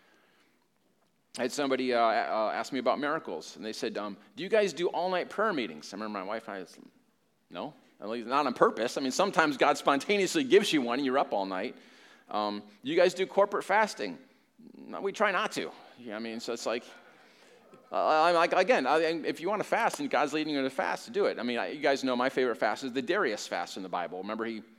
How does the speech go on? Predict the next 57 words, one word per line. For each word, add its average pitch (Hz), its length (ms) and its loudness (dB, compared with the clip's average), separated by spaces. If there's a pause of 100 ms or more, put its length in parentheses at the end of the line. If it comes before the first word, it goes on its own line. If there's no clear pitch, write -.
(280)
fasted 98 380 -6
all 117 160 2
night 113 280 -4 (120)
'cause 95 160 -12
Daniel 101 300 -8
was 104 100 -8
in 104 60 -8
the 92 60 -6
lion's 101 280 -8
den. 113 140 -6
So 139 140 -4
yeah, 165 120 2
we 147 140 0
do 180 160 0
the 143 140 2
Darius 135 400 4
fast 101 340 -2
around 87 220 -6
here 92 140 -8
a 82 60 -8
lot. 78 240 -10 (1300)
Oh, 156 60 -2
that 170 120 4
was 127 140 -2
better 90 260 -6
than 82 160 -12
that. 78 180 -12
Come 82 140 -12
on, 71 140 -16
you 64 80 -20
guys. 64 380 -18 (1600)
What 175 120 2
do 202 160 4
they, 156 300 -2
you 175 60 -4
know, 156 60 0
what 190 160 4
is, 190 120 4
what 196 100 4
does 175 100 4
legalism 202 420 0
do? 185 120 0
Legalism 185 480 2
is 156 120 -6
focusing 165 560 -4
on 117 240 -4
what 170 260 4
do 185 180 2
I 175 200 2
have 180 300 -2
to 156 80 -10
do 143 220 0
to 117 140 -2
get 139 320 -4
God 120 280 -2
to 110 60 -2
move? 95 480 -12